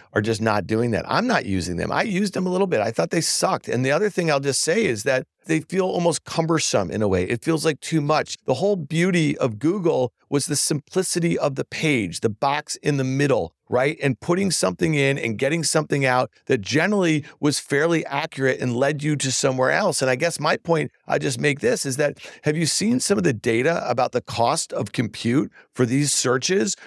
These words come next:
versus a Google search, a regular Google search? So to me, that's the thing that if they don't have consumers really take this up,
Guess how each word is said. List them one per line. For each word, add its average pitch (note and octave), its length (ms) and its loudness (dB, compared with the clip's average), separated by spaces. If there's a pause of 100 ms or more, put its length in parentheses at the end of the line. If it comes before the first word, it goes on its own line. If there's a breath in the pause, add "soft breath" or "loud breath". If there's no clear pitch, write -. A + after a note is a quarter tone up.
(120)
versus C#3+ 360 0
a C3 60 4
Google B2+ 320 0
search, D3+ 320 0
a C3+ 60 2
regular B2+ 320 0
Google C3+ 320 0
search? C#3+ 320 -2
So F#3 160 0
to F3+ 120 -6
me, G#3+ 220 2 (260 loud breath)
that's F3 340 -2
the F#3+ 120 2
thing E3 480 0
that C3+ 220 0
if C#3+ 160 -2
they D3+ 100 0
don't B2+ 460 -2
have D#3 280 0
consumers D3 720 0
really D#3 360 2
take - 380 -2
this B2+ 260 0
up, C#3 280 0